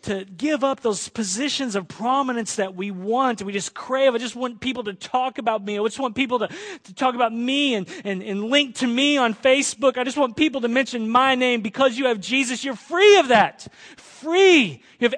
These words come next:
everything that you ever need in the gospel message. May we become a church that says we'll risk everything and we'll selflessly just give up our lives so that other people get good and God gets the glory. May he give us the grace to do that. Let's pray.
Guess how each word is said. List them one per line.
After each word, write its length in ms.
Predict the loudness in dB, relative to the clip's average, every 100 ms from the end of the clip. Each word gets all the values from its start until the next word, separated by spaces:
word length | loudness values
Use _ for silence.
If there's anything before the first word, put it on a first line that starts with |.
| 2
everything 600 | 8 8 8 2 -4 -2
that 100 | -2
you 160 | -4 -10 -4
ever 460 | 4 4 4 2
need 720 | 0 -4 0 2 2 0 -2 -10 -20 _ _ _ _ -4
in 220 | -2 -2
the 60 | -4
gospel 520 | -4 -4 -4 -10 -10
message. 440 | -8 -10 -14 -12
May 160 | -10 -8
we 320 | -6 -4 -2
become 320 | -4 -6 -4
a 60 | -4
church 380 | -4 -4 -4 -4
that 80 |
says 160 | -10 -8
we'll 180 | -6 -6
risk 380 | -4 -2 -2 -4
everything 720 | 0 0 0 -6 -6 -6 -6 -12 -20 -20 -14
and 100 | -8
we'll 160 | -8 -8 -8
selflessly 800 | -6 -2 2 2 0 -4 -6 -6
just 260 | -6 -8 -10 -18 -4
give 260 | 0 4
up 200 | 4 4
our 160 | 2 2
lives 400 | 4 4 4 0
so 100 | -6
that 160 | -10 -10 -10
other 240 | -8 -6
people 300 | -8 -8 -10
get 260 | -12 -16 -12
good 460 | -12 -10 -12 -14 _ _ _ _ -20
and 120 | -18
God 280 | -12 -12 -12
gets 260 | -16 -16
the 80 | -18
glory. 540 | -20 -20 -20 -20 -20 _ _ _ _ _ _
May 100 | -18
he 120 | -18
give 220 | -16 -16
us 160 | -16 -18
the 100 | -20
grace 380 | -18 -18 -18 -20
to 120 | -20
do 160 | -18 -18
that. 200 | -18 -20
Let's 220 | -20 -20
pray. 320 | -20 -20